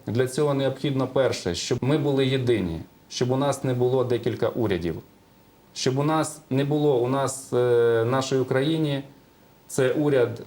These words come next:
секретаріат президента, уряд Р Н Б О, також Кабінет Міністрів. Нам потрібно в цих умовах всім об'єднатися, нам потрібно подумати за людей, нам потрібно подумати за наших виборців, тому що чомусь ми реагуємо тоді,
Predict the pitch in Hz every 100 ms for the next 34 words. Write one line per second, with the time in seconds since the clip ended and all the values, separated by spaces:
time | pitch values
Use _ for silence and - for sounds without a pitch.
0 | - - 139 127 131 143 147 151 131 131
1 | 135 127 123 113 113 - - - 143 135
2 | 120 - - 123 120 117 120 139 139 143
3 | - _ _ _ - 131 127 117 123 117
4 | 117 117 110 104 87 - 50 - _ _
5 | 131 151 151 147 - 175 139 113 147 -
6 | 143 156 147 101 - - - - 156 143
7 | 127 120 123 123 135 113 - 85 - 120
8 | 139 139 139 151 151 143 143 131 147 139
9 | 131 117 120 120 131 135 120 113 117 117
10 | 127 131 127 120 127 123 113 113 113 113
11 | 107 120 135 110 - 90 82 - - -
12 | 139 156 151 143 - 160 190 175 - 156
13 | 170 160 - - - - - 139 160 165
14 | 175 165 160 165 147 208 202